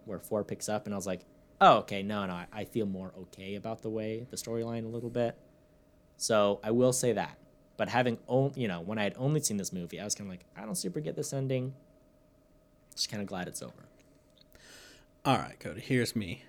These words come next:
Speaker 2: your boy, here to explain the ending
Speaker 1: Yeah.
Speaker 2: of Matrix Revolutions, right? Isn't that the one?
Speaker 1: Mm-hmm.
Speaker 2: Here's the
Speaker 1: That sounds
Speaker 2: thing.
Speaker 1: right.
Speaker 2: Why can't they just call Matrix one, two, and three?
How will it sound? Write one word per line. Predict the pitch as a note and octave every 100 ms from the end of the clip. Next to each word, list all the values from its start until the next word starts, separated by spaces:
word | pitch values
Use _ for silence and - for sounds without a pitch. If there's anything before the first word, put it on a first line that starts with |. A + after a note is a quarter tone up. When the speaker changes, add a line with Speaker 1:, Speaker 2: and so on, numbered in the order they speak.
| - _ _ _ _ _ _ _ -
Speaker 2:
your | B2+ A#2
boy, | F2+ C2 C#2 - - - - _ _ - - - -
here | - A#2+ A#2
to | - A2
explain | - - - C3 C3+
the | B2
ending | B2+ B2 B2 A#2+
Speaker 1:
Yeah. | A2+ E2+
Speaker 2:
of | A#2
Matrix | A#2+ A2+ - A2+ - - - - - - - - - -
Revolutions, | B2+ A2+ G2 F#2+ - - - - -
right? | A#2+ C3 -
Isn't | B2+ C3+
that | -
the | A#2+
one? | A#2+
Speaker 1:
Mm-hmm. | A2 F#2+ F#2 - - - - - - - - - - - - - _ - -
Speaker 2:
Here's | - F#3+
the | D3+
Speaker 1:
That | -
sounds |
Speaker 2:
thing. | A2
Speaker 1:
right. | G#2
Speaker 2:
Why | A#2+
can't | - A3
they | -
just | A2+ A#2+
call | - G2+
Matrix | D#2 G2+ - -
one, | - -
two, | C#2 -
and | -
three? | - -